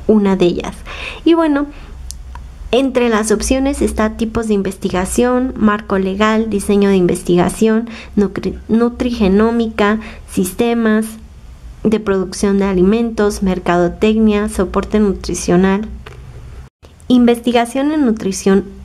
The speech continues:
uno. Aquí vamos a hablar de los tipos de investigación, del marco legal que tiene que ver con cada uno de ellos y del diseño de investigación que se adapta mejor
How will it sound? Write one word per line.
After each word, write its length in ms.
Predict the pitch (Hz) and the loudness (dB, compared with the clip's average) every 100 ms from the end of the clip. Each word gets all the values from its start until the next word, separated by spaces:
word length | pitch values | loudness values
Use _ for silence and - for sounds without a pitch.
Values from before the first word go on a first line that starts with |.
| - | 0
uno. 280 | 214 185 - - - - - - | 2 2 -4 -12 -18 -18 -10 -4
Aquí 260 | 277 311 | 2 4
vamos 380 | 349 359 370 359 | 6 4 4 2
a 200 | 240 202 - - | 0 0 -4 -6
hablar 420 | 214 208 202 196 | -4 0 2 4
de 140 | 196 220 | 4 4
los 180 | 196 - | 4 0
tipos 320 | 190 208 202 | -4 -2 0
de 80 | 196 | 0
investigación, 880 | 180 175 180 175 165 - 190 262 - - - | 0 -4 -4 -4 -2 2 4 2 -2 -14 -6
del 180 | 220 220 | 0 2
marco 380 | 220 226 226 285 | 2 2 0 -2
legal 640 | 269 196 190 185 190 220 233 | 0 0 2 2 2 0 -2
que 160 | - 214 | 0 0
tiene 360 | 214 196 190 | 2 2 4
que 120 | 190 190 | 2 0
ver 160 | 180 | 0
con 160 | 190 196 | 2 2
cada 260 | 190 185 | 2 2
uno 220 | 190 185 185 | 2 2 4
de 100 | 185 | 4
ellos 380 | 175 190 - - - - - | 4 2 0 -8 -14 -6 2
y 140 | 349 | 2
del 200 | 330 302 | 2 0
diseño 640 | 247 233 - 220 220 240 | -2 -2 2 4 4 2
de 100 | 226 | 0
investigación 1000 | 185 180 180 - 190 180 185 190 202 233 - - - - | 0 0 0 0 0 0 2 4 4 0 -8 -18 -14 -2
que 320 | 226 226 - | 2 2 -2
se 140 | - 190 | -2 2
adapta 420 | 190 190 - 202 | 2 0 0 0
mejor 440 | 185 175 202 208 | 0 0 -2 -2